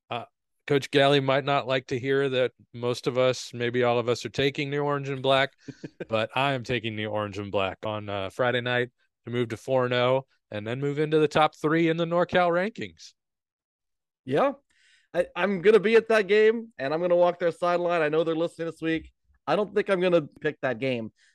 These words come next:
Speaker 2: but unofficially, I think they can win this game. I'm, I'm with you.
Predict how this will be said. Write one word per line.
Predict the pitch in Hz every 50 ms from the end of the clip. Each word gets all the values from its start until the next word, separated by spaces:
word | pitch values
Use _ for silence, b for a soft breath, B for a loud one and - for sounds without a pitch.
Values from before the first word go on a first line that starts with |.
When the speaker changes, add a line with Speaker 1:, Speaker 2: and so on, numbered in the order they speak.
| _ _
Speaker 2:
but | 151 151
unofficially, | 165 180 180 170 - - 220 220 214 - 185 160 139 123 117 113 104 107 _ _ _ _ _ _ _ _
I | - 143
think | 143 170 151 -
they | 147 135
can | - 139 131
win | 131 123 120
this | 117 104
game. | - 135 123 113 107
I'm, | 113 120 120 104
I'm | 120 135 135
with | 135 127 -
you. | 127 110 95